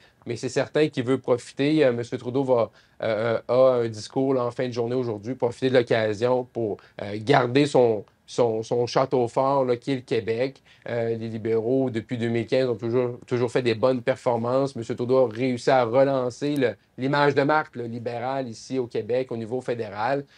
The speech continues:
Donc, il est peut-être dans le meilleur environnement avec ses joueurs clés, avec, euh,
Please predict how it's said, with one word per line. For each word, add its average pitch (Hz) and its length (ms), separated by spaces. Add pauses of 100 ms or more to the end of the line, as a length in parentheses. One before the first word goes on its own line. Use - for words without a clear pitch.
(200)
Donc, 117 200
il 127 40
est 117 40
peut-être 131 240
dans 131 100
le 123 140
meilleur 139 600
environnement 123 800
avec 120 280
ses 120 160
joueurs 117 340
clés, 123 260
avec, 117 300
euh, 104 100